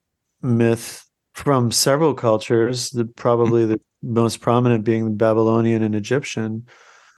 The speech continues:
influences. So it's so funny that you read, you, you see the old, I remember my, I remember having similar realization where looking at the Old Testament going, "Hmm, when I read other cultures'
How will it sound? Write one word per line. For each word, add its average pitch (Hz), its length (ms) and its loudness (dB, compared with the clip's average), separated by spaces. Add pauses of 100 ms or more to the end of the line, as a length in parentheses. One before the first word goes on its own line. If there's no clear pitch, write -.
influences. 113 720 0
So 123 160 2
it's 127 240 0
so 143 300 2
funny 127 440 0
that 113 300 0 (360)
you 113 160 -2
read, 131 380 2
you, 127 200 2
you 139 120 -4
see 127 220 -2
the 127 160 -2
old, 120 180 0
I 131 40 0
remember 143 400 0
my, 127 260 0
I 131 120 -4
remember 135 300 0
having 123 320 0
similar 120 500 0
realization 113 720 -2
where 110 340 -4 (320)
looking 139 280 0
at 127 100 2
the 123 100 2
Old 120 140 2
Testament 131 460 0
going, 113 360 0 (140)
"Hmm, 131 320 0 (640)
when 143 140 2
I 151 100 2
read 151 540 0 (360)
other 156 280 2
cultures' 127 680 0